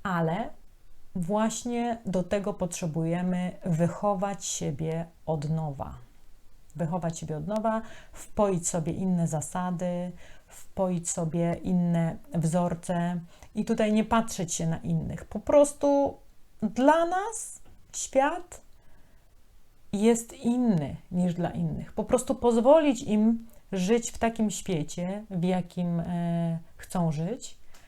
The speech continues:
ale dla nas ten świat już jest, e, zupełnie inny. Już działa na innych zasadach, już, e, mm,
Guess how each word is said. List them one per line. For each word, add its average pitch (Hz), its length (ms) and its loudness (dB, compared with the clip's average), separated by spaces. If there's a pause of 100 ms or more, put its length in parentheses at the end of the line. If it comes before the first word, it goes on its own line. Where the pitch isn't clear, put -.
(160)
ale 170 260 2
dla 185 280 0
nas 233 260 0
ten 180 160 0
świat 185 520 -2
już 170 280 0
jest, 170 380 -4
e, 170 520 -2
zupełnie 170 480 0
inny. 160 400 -2 (300)
Już 165 100 2
działa 175 320 0
na 160 140 0
innych 190 360 -2
zasadach, 156 760 -8 (640)
już, 170 440 0
e, - 20 -12 (580)
mm, 180 540 0